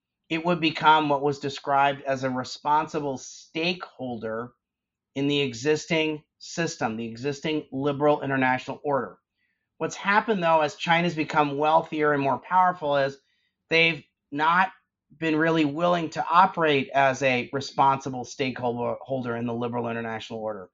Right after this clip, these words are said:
Rather, they've wanted to either revisit, revise the liberal international order or put forward an alternate system, or at least they've been tempted to try and create one. I think that they don't have enough resources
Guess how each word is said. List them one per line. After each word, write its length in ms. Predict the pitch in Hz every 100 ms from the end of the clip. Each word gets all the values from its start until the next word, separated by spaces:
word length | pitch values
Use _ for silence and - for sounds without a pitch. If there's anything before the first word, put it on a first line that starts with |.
| _ _ _
Rather, 320 | 143 156 165 156
they've 200 | 151 143
wanted 280 | 156 151
to 60 | 143
either 240 | 147 139
revisit, 720 | 131 131 113 139 160 190 196 - _ _ _ -
revise 640 | 151 135 131 156 175 196
the 120 | - 165
liberal 340 | 160 156 151
international 520 | 147 143 143 143 135 139
order 440 | 135 135 135 131 _ _ _
or 180 | 147 139
put 180 | - 143
forward 360 | - 151 147 143
an 120 | 147 -
alternate 640 | 170 190 208 - 202 135 117 _ _ _ _ _
system, 580 | - 175 151 - 135 131
or 140 | 139
at 60 | 139
least 260 | 165 160 -
they've 180 | 156
been 200 | 147 143
tempted 400 | 143 175 180 180
to 80 | 147
try 380 | 139 165 151 151
and 200 | 151 135 - _
create 540 | - 156 170 196 202
one. 300 | 123 104 92 _ _ _ _ _ _ _ _ -
I 180 | 170 196
think 280 | 214 208 180
that 140 | 139
they 140 | 160
don't 340 | 147 160 175 180
have 240 | 175 165
enough 400 | 156 156 156 -
resources 1040 | 139 - - 143 160 - 202 202 180 -